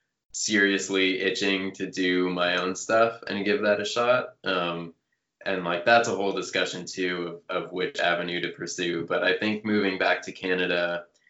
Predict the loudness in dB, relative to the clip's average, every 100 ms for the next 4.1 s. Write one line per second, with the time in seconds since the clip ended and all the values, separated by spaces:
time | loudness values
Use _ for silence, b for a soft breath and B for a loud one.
0 | _ 2 4 4 4 2 2 -2 -2 0
1 | 2 2 0 -2 0 -2 -4 -8 -2 2
2 | 4 2 0 -2 -4 -4 -2 0 0 0
3 | 0 4 6 6 6 4 2 2 2 0
4 | -4